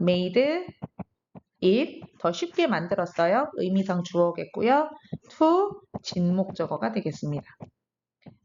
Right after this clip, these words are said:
made에 해당하는 나에게 더 쉽게 만들었어. 뭐 하는데?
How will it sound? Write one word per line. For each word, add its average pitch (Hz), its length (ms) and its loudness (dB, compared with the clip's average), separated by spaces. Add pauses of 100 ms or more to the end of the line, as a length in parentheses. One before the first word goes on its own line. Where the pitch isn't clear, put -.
(160)
made에 190 440 0
해당하는 185 540 0 (560)
나에게 330 540 0
더 214 140 -4
쉽게 349 380 0
만들었어. 175 540 -2
뭐 220 240 4
하는데? 190 440 -2